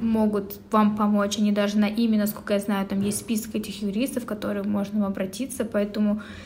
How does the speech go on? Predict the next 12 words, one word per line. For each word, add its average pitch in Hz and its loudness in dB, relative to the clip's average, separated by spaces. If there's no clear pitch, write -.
мне 247 2
кажется, 262 2
особенно 240 6
сейчас 226 0
это 214 0
всё 208 0
настолько 226 2
сделано 214 2
легко 208 0
и 202 6
просто, 269 0
чтобы 202 0